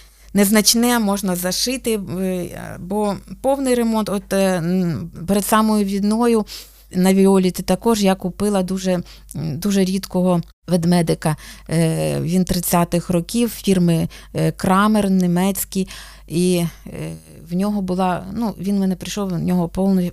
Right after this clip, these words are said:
повністю розірвана мордочка. І от, е, його я до, до сих пір я його не відреставрувала,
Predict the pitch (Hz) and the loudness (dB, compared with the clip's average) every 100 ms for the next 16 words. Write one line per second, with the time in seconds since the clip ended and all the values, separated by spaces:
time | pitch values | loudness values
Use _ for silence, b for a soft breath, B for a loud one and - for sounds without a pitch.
0 | - - 208 196 185 190 185 175 185 180 | -8 0 2 4 2 0 0 2 2 2
1 | 175 175 165 B B B B B 170 170 | 2 2 0 B B B B B 4 6
2 | 147 143 143 - - 123 170 175 175 - | 4 0 -6 -8 -8 -8 -4 -2 -4 -6
3 | - 127 - - 175 190 190 180 175 73 | -8 -8 -10 -8 -4 -2 0 0 0 -4
4 | 165 165 - 180 190 208 - - 190 180 | -6 -8 -8 -4 -2 -2 -6 -4 -2 0
5 | 170 165 160 170 170 - 175 165 - - | 0 0 -2 -4 -6 -8 -6 -6 -6 -4
6 | 185 185 180 185 | -4 -4 -8 -10